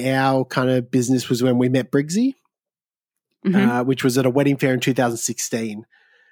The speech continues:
Speaker 1: And basically we, um,
Speaker 2: Which, which wedding fair was that?
Speaker 1: Uh, oh,
Speaker 2: Do you
Speaker 1: it would have
Speaker 2: remember?
Speaker 1: been, yeah, it would have been
Speaker 2: <laughs>
Speaker 1: Dreamy Weddings, um,
Speaker 2: Okay.
Speaker 1: which I do not endorse. No,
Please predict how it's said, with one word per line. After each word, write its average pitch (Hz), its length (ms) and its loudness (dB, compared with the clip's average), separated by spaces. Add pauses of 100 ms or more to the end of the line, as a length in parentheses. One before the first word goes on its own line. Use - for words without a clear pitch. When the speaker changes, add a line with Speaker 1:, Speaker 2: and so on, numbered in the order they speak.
(120)
Speaker 1:
And 127 140 -4
basically 135 400 0
we, 139 280 2
um, 131 180 2
Speaker 2:
Which, 123 200 0
which 196 300 -2
wedding 190 280 0
fair 185 240 2
was 180 160 -2
that? 175 300 -2 (140)
Speaker 1:
Uh, 123 960 -4 (480)
oh, 151 300 -2
Speaker 2:
Do 170 80 2
you 160 80 2
Speaker 1:
it 135 40 0
would 147 200 2
have 160 60 2
Speaker 2:
remember? - 20 2
Speaker 1:
been, 143 440 2
yeah, 160 140 4
it 156 40 4
would 165 100 4
have 170 60 0
been 190 180 2
Speaker 2:
<laughs> 147 40 -4
Speaker 1:
Dreamy 143 360 2
Weddings, 113 680 -4 (580)
um, 120 400 0
Speaker 2:
Okay. 127 280 0 (500)
Speaker 1:
which - 420 0
I 135 100 0
do 135 220 -8
not 135 140 0
endorse. 127 420 -8 (220)
No, 156 180 2